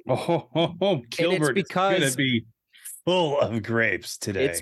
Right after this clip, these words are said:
Speaker 2: because I've watched this now, like, four times end to end, so it,
Speaker 1: Ooh.
Speaker 2: it's rewatchable. It made me cry. I, I, I, I, unlike you, Chri-, I'm not bored during it.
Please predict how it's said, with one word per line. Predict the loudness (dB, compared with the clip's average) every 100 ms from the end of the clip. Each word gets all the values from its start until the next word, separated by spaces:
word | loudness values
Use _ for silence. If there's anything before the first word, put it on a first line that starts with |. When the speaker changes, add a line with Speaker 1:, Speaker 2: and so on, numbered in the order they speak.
| -2
Speaker 2:
because | -2 0 0 2 0
I've | 0 0 0 0
watched | 0 2 0 -2
this | -4 -2
now, | 0 0 0
like, | 0 -2 -2
four | -2 -2
times | -2 -2 -2 -2 -4
end | -6 -6
to | -4 -4
end, | -2 -2 -4 -8
so | -6 -2 -2
it, | -4 -6
Speaker 1:
Ooh. | 0
Speaker 2:
it's | 0 -2
rewatchable. | -2 -2 2 2 2 -2 -4 0 2 2 0 -4
It | -6 -4
made | -4 -2
me | -4
cry. | -6 -2 0 2 0 0 -2 -4 _ _ -16
I, | -12
I, | -12 -10 -6 -4 -2
I, | 0 0
I, | -2 -6 -18 -20 _ _ _ -4
unlike | -2 2 2 2
you, | -2
Chri-, | 2 2
I'm | 2
not | 0 -2 -8 -16 -18 _
bored | 0 2 4 2 0 -10 -8
during | -4 -2 -2
it. | -2 -4